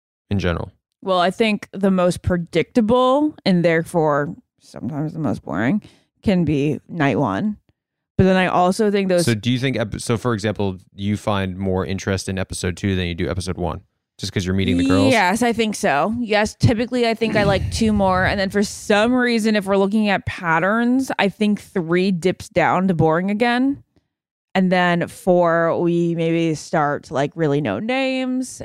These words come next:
Speaker 2: and we really see connections and, yeah.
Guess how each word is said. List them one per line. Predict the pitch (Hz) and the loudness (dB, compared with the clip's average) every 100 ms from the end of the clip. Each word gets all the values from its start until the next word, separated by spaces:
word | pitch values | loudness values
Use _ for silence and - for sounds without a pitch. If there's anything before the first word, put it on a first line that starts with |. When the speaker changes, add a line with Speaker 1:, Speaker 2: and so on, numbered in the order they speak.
| - | -2
Speaker 2:
and | 170 160 | 0 0
we | 160 | -2
really | 160 156 151 | 0 0 -2
see | - - 160 | -6 -8 -8
connections | - 170 175 - 180 170 156 | -6 -4 -4 -4 -6 -6 -8
and, | 156 147 - _ _ _ _ _ _ _ _ _ 277 | -10 -12 -14 _ _ _ _ _ _ _ _ _ -20
yeah. | - | -18